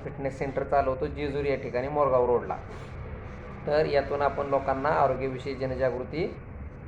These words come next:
निर्माण करतो आणि आरोग्यविषयक सेवा सुविधा पुरवतो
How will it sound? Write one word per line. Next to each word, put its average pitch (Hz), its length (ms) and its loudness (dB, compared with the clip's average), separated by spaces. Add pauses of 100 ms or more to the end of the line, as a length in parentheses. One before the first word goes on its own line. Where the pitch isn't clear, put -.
(180)
निर्माण 135 300 2
करतो 147 380 0
आणि 143 200 4
आरोग्यविषयक 135 800 0
सेवा 131 320 2
सुविधा 131 500 6 (260)
पुरवतो 185 440 6